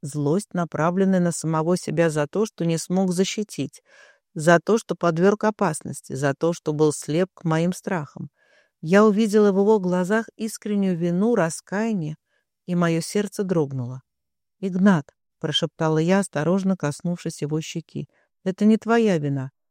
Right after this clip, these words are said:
Ты не мог знать, и, и ты пришёл за мной.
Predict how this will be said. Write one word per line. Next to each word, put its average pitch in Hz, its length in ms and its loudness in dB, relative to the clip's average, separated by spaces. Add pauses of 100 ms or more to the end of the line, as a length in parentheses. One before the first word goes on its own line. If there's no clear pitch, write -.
(340)
Ты 208 100 0
не 233 140 6
мог 226 260 4
знать, 139 540 -6
и, 175 500 0
и 180 100 -4
ты 226 160 -6
пришёл 208 460 -2
за 143 160 -2
мной. 127 300 -4